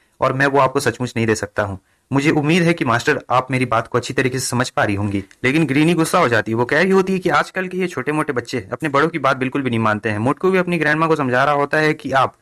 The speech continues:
मुंह को उसकी मदर का ट्रेजर दे क्यों नहीं देती हैं। तब तक वहाँ पर डीन भी आ चुकी होती है और कह रही होती है कि "तुम यंगर जनरेशन से कुछ लेना चाहती हो, बुढ़ई कहीं की, बूढ़ी हो चुकी हो, देखो अपने आप को कितनी मोटी हो गई हो।" ग्रीनी और डीन का छत्तीस का आंकड़ा रहता है, वो कह रही होती, "मैंने तुम्हें यहाँ पे नहीं बुलाया,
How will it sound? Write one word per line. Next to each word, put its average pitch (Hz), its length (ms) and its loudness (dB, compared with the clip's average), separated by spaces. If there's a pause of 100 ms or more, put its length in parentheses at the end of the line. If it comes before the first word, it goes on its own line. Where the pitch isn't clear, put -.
(220)
मुंह 156 160 2
को 175 140 4
उसकी 165 220 0
मदर 151 240 2
का 156 140 -2
ट्रेजर 127 340 0
दे 120 160 0
क्यों 127 160 0
नहीं 110 100 0
देती 101 240 0
हैं। 92 140 -4 (320)
तब 131 160 0
तक 170 120 2
वहाँ 165 120 4
पर 160 120 2
डीन 135 220 0
भी 127 60 2
आ 110 60 2
चुकी 110 240 -4
होती 104 260 0
है 98 140 -4 (280)
और 117 140 0
कह 147 180 2
रही 180 140 2
होती 139 260 2
है 143 140 -2
कि 143 100 -4
"तुम 180 220 2
यंगर 120 260 0
जनरेशन 139 440 -2
से 151 120 -2
कुछ 139 200 -4
लेना 120 200 2
चाहती 151 280 -2
हो, 101 200 -4 (200)
बुढ़ई 113 300 0
कहीं 101 260 -4
की, 104 220 -4 (600)
बूढ़ी 139 260 2
हो 139 120 2
चुकी 139 260 -4
हो, 107 80 -2
देखो 127 240 -2
अपने 135 180 -2
आप 113 100 -2
को 110 100 -6
कितनी 113 220 -4
मोटी 120 260 0
हो 139 100 4
गई 107 160 2
हो।" 92 80 -8 (260)
ग्रीनी 160 380 4
और 165 120 4
डीन 156 200 2
का 147 100 -2
छत्तीस 123 340 -4
का 117 120 0
आंकड़ा 113 220 0
रहता 110 220 2
है, 113 60 -2
वो 110 80 -2
कह 117 160 2
रही 143 100 2
होती, 127 180 0
"मैंने 113 220 0
तुम्हें 131 160 -2
यहाँ 101 100 -2
पे 101 80 -2
नहीं 101 100 -2
बुलाया, 107 220 0